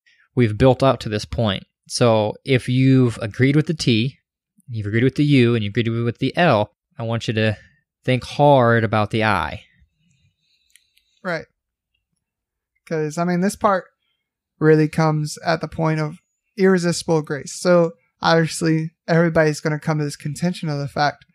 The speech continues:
Speaker 2: that, "Well, I fought the call to go to the altar all the time, so obviously God's grace is not irresistible."
Speaker 1: Mm-hmm.
Speaker 2: Is that what we mean by irresistible grace?
Speaker 1: Absolutely not. So why don't we state a definition of irresistible grace, and then we can kinda nitpick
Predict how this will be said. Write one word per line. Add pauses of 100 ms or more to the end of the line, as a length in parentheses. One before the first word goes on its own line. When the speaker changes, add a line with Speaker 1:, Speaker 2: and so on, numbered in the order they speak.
(240)
Speaker 2:
that, (540)
"Well, (160)
I
fought (340)
the
call
to
go
to
the
altar
all
the
time,
so (400)
obviously
God's
grace
is
not
irresistible."
Speaker 1:
Mm-hmm.
Speaker 2:
Is
that
what
we
mean
by
irresistible
grace? (640)
Speaker 1:
Absolutely
not. (320)
So (320)
why
don't
we
state
a
definition
of
irresistible
grace,
and
then
we
can
kinda
nitpick